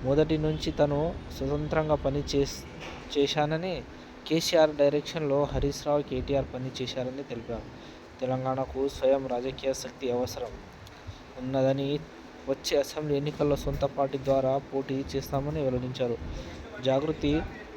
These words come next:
జనబాటలో ప్రజల కష్టాలను రాసుకున్న కాంగ్రెస్ ప్రభుత్వం కనీసం ఒక కొత్త కరెంట్ పోల్ కూడా తాండాలకు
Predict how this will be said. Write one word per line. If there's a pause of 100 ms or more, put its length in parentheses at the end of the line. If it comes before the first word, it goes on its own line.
జనబాటలో (880)
ప్రజల (440)
కష్టాలను (240)
రాసుకున్న
కాంగ్రెస్
ప్రభుత్వం
కనీసం
ఒక (140)
కొత్త (140)
కరెంట్ (100)
పోల్ (120)
కూడా (1400)
తాండాలకు